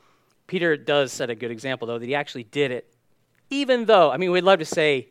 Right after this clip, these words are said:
he expected a catch and he had a great catch. No, he didn't expect it. But Jesus went way beyond his expectations and rewarded his faith and obedience. Verse eight, when Simon Peter saw it,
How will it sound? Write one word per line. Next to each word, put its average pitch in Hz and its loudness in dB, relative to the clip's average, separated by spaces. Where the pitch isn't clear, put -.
he 202 -2
expected - -4
a 135 -6
catch 131 -6
and 165 -2
he 180 -4
had 160 4
a 160 4
great 135 -4
catch. 113 -12
No, 139 -6
he 147 -6
didn't 170 -6
expect 160 -6
it. 101 -20
But 151 0
Jesus 165 -8
went 156 -6
way 262 4
beyond 165 0
his 120 -10
expectations 117 -14
and 131 -8
rewarded 120 -6
his 104 -10
faith 104 -12
and 104 -16
obedience. 104 -20
Verse 165 0
eight, 214 0
when 160 -2
Simon 269 0
Peter 254 -4
saw 254 2
it, 175 0